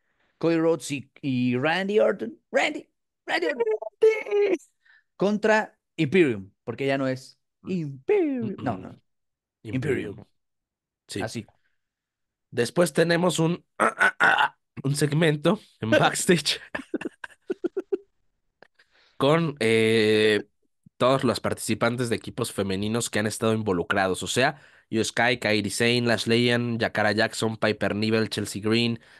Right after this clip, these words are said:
Speaker 2: Jade Cargill, Bianca Belair y esas prá-, prácticamente. Se están peleando quién merece una oportunidad por los campeonatos cuando Nick Aldis dice, "Ya sé qué voy a hacer." Un Fatal Four Way Tag Team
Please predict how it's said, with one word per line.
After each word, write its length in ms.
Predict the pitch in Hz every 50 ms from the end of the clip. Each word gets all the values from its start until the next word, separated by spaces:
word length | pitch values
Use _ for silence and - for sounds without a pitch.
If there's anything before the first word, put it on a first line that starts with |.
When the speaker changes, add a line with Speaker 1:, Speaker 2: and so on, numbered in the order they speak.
| _ _
Speaker 2:
Jade 240 | - 113 110 110 107
Cargill, 460 | - - 117 110 110 113 110 113 113
Bianca 340 | 110 110 107 101 98 - 101
Belair 460 | 95 90 92 101 110 117 120 120 - _ _ _
y 180 | 92 95 95
esas 300 | 90 - - - - -
prá-, 240 | - - 78 73 - _ _ _
prácticamente. 640 | - 98 104 98 - 110 - - 85 78 80 - - 87
Se 40 |
están 220 | 92 - 113 113 -
peleando 380 | - 131 135 127 127 131 135
quién 180 | 139 - 123 117
merece 240 | 117 110 113 107 123
una 100 | 117 107
oportunidad 440 | - - 90 - - 92 95 98 -
por 100 | 107 107
los 120 | 101 -
campeonatos 460 | - 123 135 180 196 202 196 240 -
cuando 440 | - 240 220 220 233 262 269 262 262 - - - - - - - _ -
Nick 240 | 120 123 113 - -
Aldis 640 | 101 117 127 123 117 127 185 175 - - - - _ _ _
dice, 380 | - 113 110 - - 127 127 - -
"Ya 220 | 110 113 127 110
sé 160 | - - 107
qué 80 | - 104
voy 180 | 92 92 92
a 40 | 87
hacer." 340 | - - 156 185 214 220 - _ _ _ _ _ _ _ _ _ _ _
Un 280 | - 147 151 175 180 151
Fatal 460 | 147 - 139 143 143 147 165 160 147
Four 300 | 143 - 135 143 139 139
Way 360 | 131 143 139 143 147 147 - - _ _
Tag 340 | - 131 127 123 - - - -
Team 320 | - 127 127 123 123 131